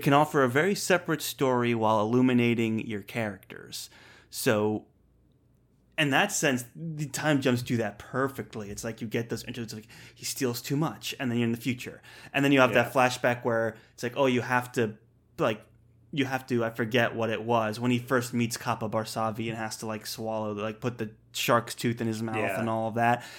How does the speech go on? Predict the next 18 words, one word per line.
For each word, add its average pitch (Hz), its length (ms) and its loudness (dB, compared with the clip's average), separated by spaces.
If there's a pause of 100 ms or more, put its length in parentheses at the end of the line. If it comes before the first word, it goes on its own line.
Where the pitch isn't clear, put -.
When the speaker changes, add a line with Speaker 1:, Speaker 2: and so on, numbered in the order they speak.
(140)
Speaker 1:
And 135 160 4
he 123 400 4 (220)
pledges 135 460 2
his 123 140 2
allegiance 120 800 0 (380)
to, 110 600 2 (360)
um, 101 340 -2
the 113 100 -6
daughter, 107 640 2 (320)
right? 110 360 -4
So, 110 220 -2
like, 117 280 -4
they, 135 140 -2
they 120 160 0
said, 131 180 0
Speaker 2:
Mm-hmm. - 80 -4
Speaker 1:
and 135 160 4
then 131 260 8